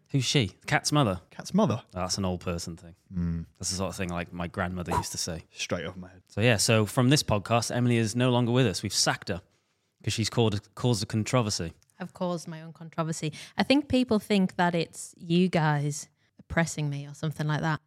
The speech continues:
Speaker 3: For clarity, I don't want to be introduced. This is not my show. Um, a-,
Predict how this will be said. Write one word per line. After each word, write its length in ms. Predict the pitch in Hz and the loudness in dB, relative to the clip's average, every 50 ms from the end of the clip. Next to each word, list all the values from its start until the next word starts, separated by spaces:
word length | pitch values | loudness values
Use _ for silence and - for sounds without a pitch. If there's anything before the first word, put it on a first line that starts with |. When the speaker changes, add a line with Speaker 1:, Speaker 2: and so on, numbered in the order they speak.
| _ _ | _ _
Speaker 3:
For 100 | _ - | _ -2
clarity, 560 | 190 - - - 190 180 170 160 - - 156 147 | -2 0 2 2 4 4 4 4 2 0 0 0
I 120 | 139 151 | 0 0
don't 320 | 147 - 156 147 - 156 | 0 0 0 0 -2 -2
want 240 | 147 151 147 - - | -2 -2 -2 -2 -4
to 80 | - 156 | -6 -4
be 180 | 143 147 143 | -2 -2 0
introduced. 600 | 143 143 143 - - 147 - 143 143 143 - - | 0 -2 -2 -4 -8 -10 -8 -8 -10 -10 -10 -6
This 180 | - 160 - - | -4 -4 -2 0
is 160 | 160 147 - | 0 0 0
not 200 | 160 160 156 - | 0 0 0 -2
my 220 | - 147 139 139 143 | -6 -6 -4 -2 -4
show. 460 | 139 - - 151 147 139 139 139 - _ _ _ _ _ _ _ _ _ - | -4 -4 -4 -2 -2 -2 -4 -6 -8 _ _ _ _ _ _ _ _ _ -2
Um, 460 | 165 156 151 143 143 139 143 135 - - _ _ - | 2 2 4 4 2 2 0 -2 -4 -6 _ _ -14
a-, 120 | - 85 | -14 -14